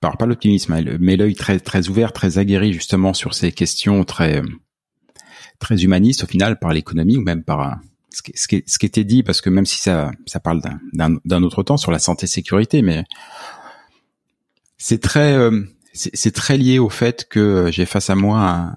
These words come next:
un, un entrepreneur, euh, bosseron, donc, et qui, comme il le, il le disait tout à l'heure,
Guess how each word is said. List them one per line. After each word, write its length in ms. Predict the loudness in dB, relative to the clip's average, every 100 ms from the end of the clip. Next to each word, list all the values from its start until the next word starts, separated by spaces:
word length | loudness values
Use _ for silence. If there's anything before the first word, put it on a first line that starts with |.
| -6
un, 280 | -4 -2 -4
un 200 | -4 -2
entrepreneur, 840 | -2 0 -4 -2 0 2 2 2 2
euh, 200 | 0 -2 -6 -14 _ -10
bosseron, 600 | -2 0 0 0 0 0 -8 _ _ _
donc, 420 | -2 0 0 -2 -6
et 80 | -6
qui, 200 | -2 -2
comme 160 | 0 0
il 180 | 0 0
le, 80 | -4
il 180 | -2 0
le 80 | 0
disait 300 | 2 0 0
tout 100 | -2
à 80 | 2
l'heure, 320 | 4 4 0